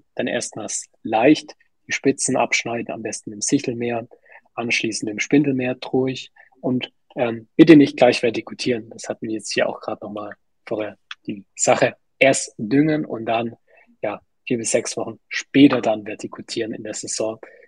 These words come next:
Das machen nämlich sehr viele falsch und schaden dadurch einfach im Rasen.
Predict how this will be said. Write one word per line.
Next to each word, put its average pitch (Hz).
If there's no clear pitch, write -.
Das 127
machen 127
nämlich 117
sehr 123
viele -
falsch -
und 113
schaden 135
dadurch 113
einfach 110
im 113
Rasen. 107